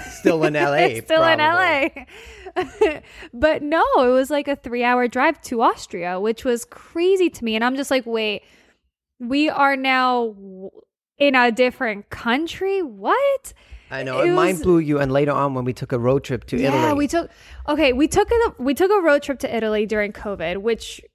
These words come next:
Speaker 1: was the greatest thing ever because it was no one on the streets. And we're like, "Well, great, let's just go." And we really just drove from Germany into Switzerland,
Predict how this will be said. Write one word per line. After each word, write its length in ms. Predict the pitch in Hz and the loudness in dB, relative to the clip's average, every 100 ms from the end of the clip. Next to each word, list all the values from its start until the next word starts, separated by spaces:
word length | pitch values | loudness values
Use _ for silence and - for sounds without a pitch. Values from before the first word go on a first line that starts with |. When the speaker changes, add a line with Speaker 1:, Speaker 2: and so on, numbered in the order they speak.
| _ _ | _ _
Speaker 1:
was 240 | 226 247 226 | 0 0 2
the 80 | 226 | 0
greatest 380 | 240 254 262 - | 4 4 2 0
thing 200 | 233 - | -4 0
ever 340 | 254 269 233 | 0 2 0
because 360 | 233 233 220 208 | 0 -2 -2 -2
it 40 | |
was 200 | 202 185 | -4 -6
no 160 | 170 196 | -6 -2
one 160 | 220 | 0
on 100 | 220 | 0
the 80 | 202 | -2
streets. 380 | - 226 247 - | -6 -8 -8 -8
And 100 | 190 | -12
we're 60 | 196 | -10
like, 200 | 202 202 | -12 -10
"Well, 160 | 202 214 | -10 -6
great, 320 | 277 359 - | -6 -6 -6
let's 240 | 202 - | -8 -8
just 180 | 247 214 | -10 -6
go." 280 | 247 320 302 - - - - - - | -4 -2 -4 -6 -20 -20 -20 -18 -2
And 280 | 302 294 294 | 0 2 2
we 280 | 311 269 - | 2 0 -8
really 720 | 220 220 226 294 359 403 349 233 | -10 -6 -2 2 2 2 -2 -2
just 320 | 254 247 202 | -2 -4 -6
drove 500 | 233 269 247 208 220 | -2 0 2 -2 -8
from 460 | - 254 254 392 349 | -6 2 2 2 -2
Germany 540 | 359 349 269 233 - _ - | -2 -2 -4 -6 -8 _ -2
into 440 | 294 381 - 415 | 0 0 2 0
Switzerland, 960 | 403 - 403 415 339 254 233 226 226 | 2 0 0 2 0 2 2 2 0